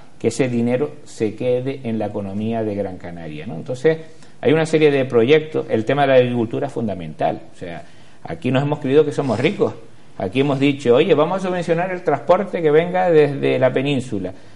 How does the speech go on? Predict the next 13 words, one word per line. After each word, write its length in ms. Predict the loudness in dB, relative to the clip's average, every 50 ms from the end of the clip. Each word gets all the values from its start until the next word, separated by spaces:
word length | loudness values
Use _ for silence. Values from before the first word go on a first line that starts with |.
| -10 -2
porque 500 | 2 2 2 2 2 2 2 2 4 2
es 60 | 0 2
que 100 | 2 2
aquí, 400 | 2 2 0 0 2 2 0 0
eh, 280 | 0 0 0 0 0 -2 -4 -6 -8 -8 -8 -8 -10 -8
si 160 | -6 -4 -2
no, 180 | 0 2 2
lo 100 | 4 4
tenemos 300 | 4 4 2 0 -2 -2
más 140 | -4 -4 -4
caro". 320 | 0 0 0 0 0 -2 -8 -6
De 100 | -2 0
acuerdo, 480 | 0 2 2 2 4 4 2 2 0